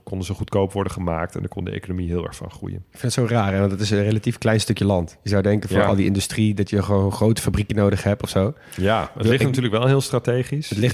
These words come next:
Speaker 1: Dus je
Speaker 2: mega
Speaker 1: hebt, eh,
Speaker 2: strategisch.
Speaker 1: je hebt de, de grondstoffen vlakbij. Het
Speaker 2: Ja.
Speaker 1: is een natuurlijke haven,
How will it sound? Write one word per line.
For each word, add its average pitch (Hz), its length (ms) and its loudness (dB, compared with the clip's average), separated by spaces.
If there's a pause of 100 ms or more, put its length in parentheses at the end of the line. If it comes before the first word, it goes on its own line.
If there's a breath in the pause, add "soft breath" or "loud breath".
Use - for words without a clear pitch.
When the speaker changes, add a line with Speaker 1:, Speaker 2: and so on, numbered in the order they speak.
Speaker 1:
Dus - 0 - (100)
je 90 40 2
Speaker 2:
mega - 20 4 (120)
Speaker 1:
hebt, 113 60 0
eh, 95 80 0
Speaker 2:
strategisch. 113 280 4
Speaker 1:
je - 60 0
hebt 95 140 -4
de, 95 280 -2
de 98 220 0
grondstoffen 123 580 -4
vlakbij. 110 600 -2 (100)
Het 110 220 -6
Speaker 2:
Ja. 104 100 2
Speaker 1:
is 95 80 2
een 98 60 0
natuurlijke 95 480 -2
haven, 110 460 -4